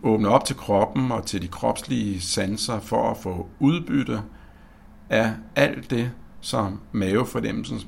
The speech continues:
består af, af den kropslige hukommelse og erfaringer, man har gjort sig igennem hele livet, og også nogle af de oplevelser af erfaring, som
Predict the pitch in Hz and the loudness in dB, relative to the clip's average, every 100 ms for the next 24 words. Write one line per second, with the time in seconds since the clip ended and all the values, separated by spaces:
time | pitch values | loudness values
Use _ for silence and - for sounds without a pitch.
0 | - - 123 127 117 117 117 117 101 92 | -10 -4 -2 0 0 -2 -4 -6 -8 -10
1 | - - - 104 - 120 107 92 87 98 | -12 -12 -6 -4 -4 -4 -2 -4 -2 -2
2 | 104 107 - 113 95 87 - - 107 - | -2 -4 -4 -4 -4 -6 -6 2 2 2
3 | 107 107 90 87 82 117 113 - 113 95 | -4 -4 -2 -4 -4 -6 -6 -6 -6 -8
4 | 90 98 - 110 - - - - - - | -4 -6 -4 -8 -10 -18 -20 -20 -10 -2
5 | 101 113 107 113 113 120 - - 139 160 | 0 0 0 0 0 -2 -4 2 4 4
6 | 165 113 110 127 139 - - 117 113 - | 2 2 2 2 0 -4 -4 -4 -4 -10
7 | - - - 113 110 123 113 113 120 113 | -16 -10 -2 -2 0 -2 -2 -4 -4 -4
8 | 113 95 90 - 110 110 113 113 110 98 | -4 -4 -4 0 0 2 -2 -4 -2 -4
9 | 87 | -4